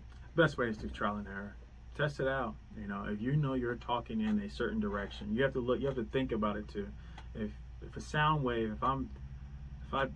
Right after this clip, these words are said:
throw in, picture your sound wave is coming out of your mouth and hitting the wall right behind. So my sound wave is technically hitting the camera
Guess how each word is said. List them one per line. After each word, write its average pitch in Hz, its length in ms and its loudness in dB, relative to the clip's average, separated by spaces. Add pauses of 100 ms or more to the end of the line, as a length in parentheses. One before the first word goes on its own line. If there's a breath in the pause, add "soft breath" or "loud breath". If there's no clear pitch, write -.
(100)
throw 143 200 6
in, 135 100 4
picture 156 280 2
your 131 100 2
sound 131 360 2
wave 113 140 2
is 107 100 -6
coming 127 260 0
out 113 80 -2
of 110 60 4
your 101 140 2
mouth 107 380 6
and 104 120 -8
hitting 139 360 0
the 110 100 0
wall 107 340 2
right 110 220 2
behind. 110 340 0
So - 80 -6
my 113 200 8
sound 120 280 0
wave 107 120 4
is - 60 -8
technically 107 380 -4
hitting 120 240 0
the 120 240 0 (140)
camera 104 400 4